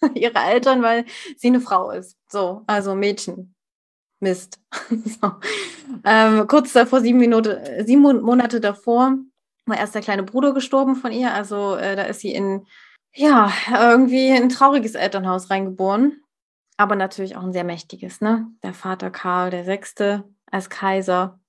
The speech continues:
in Österreich. Ja, und sie wurde dann halt ausgebildet am, am Hof quasi, musisch, viel Religion. Religion war das Thema schlechthin. Das hat sie halt aufgesaugt und ha-, hat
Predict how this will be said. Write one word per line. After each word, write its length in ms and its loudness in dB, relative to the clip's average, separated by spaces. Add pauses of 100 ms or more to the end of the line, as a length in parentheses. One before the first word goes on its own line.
(160)
in 200 -8
Österreich. 720 -4 (340)
Ja, 240 6
und 80 4
sie 140 0
wurde 220 4
dann 260 2
halt 300 -4
ausgebildet 800 0 (340)
am, 380 0
am 240 0
Hof 280 4
quasi, 560 2
musisch, 680 -2
viel 260 -2
Religion. 720 0
Religion 580 -4
war 400 -4 (440)
das 240 0
Thema 520 2
schlechthin. 800 2 (220)
Das 160 -14
hat 160 -4
sie 140 -2
halt 240 -2
aufgesaugt 760 0
und 160 -8
ha-, 300 -8
hat 200 -6